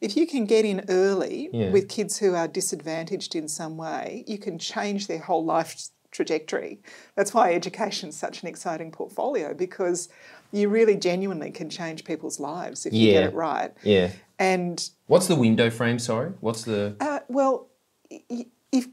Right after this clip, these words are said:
Speaker 1: if kids don't have the basics by age eight, they often struggle to catch up. So you, you can help them catch
Speaker 2: Mm.
Speaker 1: up, but it c-, it becomes much harder. The older the children get, the, um,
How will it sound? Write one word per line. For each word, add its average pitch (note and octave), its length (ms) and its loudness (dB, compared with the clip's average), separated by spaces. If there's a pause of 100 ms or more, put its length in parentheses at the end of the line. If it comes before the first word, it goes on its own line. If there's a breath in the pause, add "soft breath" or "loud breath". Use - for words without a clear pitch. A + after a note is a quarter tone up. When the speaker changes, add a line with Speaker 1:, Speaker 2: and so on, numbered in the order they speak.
(140)
Speaker 1:
if B3 200 -4
kids F#4+ 280 0
don't G3+ 400 2
have F#3 300 -2
the F3 120 0
basics D#3+ 640 -2
by E3+ 420 -2
age E3+ 360 -2 (100)
eight, G3+ 420 -4
they F3 220 -2
often E3+ 260 -6
struggle D#3+ 380 -6
to - 120 -12
catch - 320 -6
up. D3 200 -4
So - 120 -4
you, G3+ 280 -4 (120)
you A3+ 120 -2
can B3 380 -2
help D#3+ 300 -8
them D3+ 140 -14
catch G#3 320 2
Speaker 2:
Mm. E3 40 0
Speaker 1:
up, G#3+ 220 -2 (340 loud breath)
but F3 140 2
it - 140 -4
c-, - 240 -10
it G3+ 260 -2
becomes A3+ 360 0
much G3 160 -2
harder. D#3+ 360 -2
The E3+ 140 -8
older G#3+ 300 4
the E3+ 100 -4
children D#3 520 -6 (460 soft breath)
get, E3+ 420 2 (120)
the, D#3+ 420 -2 (380)
um, D#3 280 -6